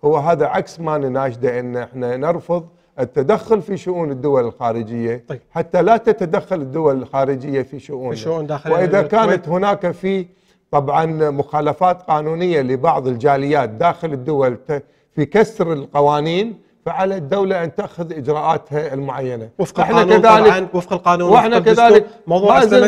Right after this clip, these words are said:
Speaker 2: أسلمت.
Speaker 1: نعيب يعني كذلك على حكومتنا أو المطالب التي يعني تطالب بمن اقتحم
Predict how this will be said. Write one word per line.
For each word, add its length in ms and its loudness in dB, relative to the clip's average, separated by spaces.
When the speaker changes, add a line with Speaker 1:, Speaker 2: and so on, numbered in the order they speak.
Speaker 2:
أسلمت. 100 6
Speaker 1:
نعيب 460 2
يعني 260 -4
كذلك 460 -2
على 220 -4
حكومتنا 840 -8
أو 240 4
المطالب 600 0
التي 360 -2
يعني 320 -6
تطالب 680 -2
بمن 420 -6
اقتحم 560 -10